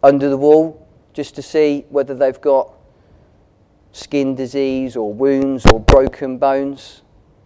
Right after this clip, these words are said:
He was able to examine them, see the condition they were in. This shows us that he,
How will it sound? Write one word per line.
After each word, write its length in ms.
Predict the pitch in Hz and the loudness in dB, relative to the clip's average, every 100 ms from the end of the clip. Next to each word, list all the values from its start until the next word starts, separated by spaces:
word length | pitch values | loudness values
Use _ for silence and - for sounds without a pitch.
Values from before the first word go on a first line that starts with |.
| _ - | _ -14
He 80 | |
was 100 | 123 | -4
able 200 | 135 131 | -2 -2
to 120 | 127 131 | -4 -12
examine 520 | 117 127 127 131 131 | -4 -2 -2 -4 -6
them, 220 | 135 131 _ _ _ | -8 -10 _ _ _
see 240 | - 139 | -10 -8
the 80 | 123 | -6
condition 520 | - 123 135 - 120 | -10 -10 -10 -10 -8
they 120 | 120 | -6
were 200 | 113 113 | -6 -4
in. 200 | 120 107 - _ _ _ _ _ _ _ _ _ _ _ _ _ _ _ _ _ _ _ _ _ _ _ _ | -6 -6 -14 _ _ _ _ _ _ _ _ _ _ _ _ _ _ _ _ _ _ _ _ _ _ _ _
This 140 | 151 | -6
shows 420 | - 170 156 135 | 4 6 6 2
us 380 | 151 139 - - _ _ - - - _ _ _ | -2 -2 -6 -20 _ _ -20 -20 -20 _ _ _
that 140 | 131 120 | 0 0
he, 260 | 131 120 | -2 -6